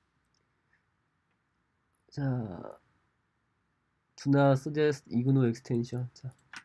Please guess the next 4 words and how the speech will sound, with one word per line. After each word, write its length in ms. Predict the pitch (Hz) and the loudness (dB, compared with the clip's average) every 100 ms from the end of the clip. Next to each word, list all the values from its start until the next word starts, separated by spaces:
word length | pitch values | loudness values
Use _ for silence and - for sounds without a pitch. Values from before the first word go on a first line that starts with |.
| - | -12
오케이. 300 | 117 - 131 - - - - _ - - _ _ _ _ - - - _ _ - - - - - - | -12 -8 -8 -8 -14 -18 -20 _ -18 -18 _ _ _ _ -18 -18 -20 _ _ -20 -18 -18 -18 -10 -2
이거를 380 | 131 151 160 156 156 - | 2 4 4 4 2 0
사란 300 | - 196 170 | 0 2 2
얘기인데, 580 | 123 131 131 160 147 | 2 0 2 0 0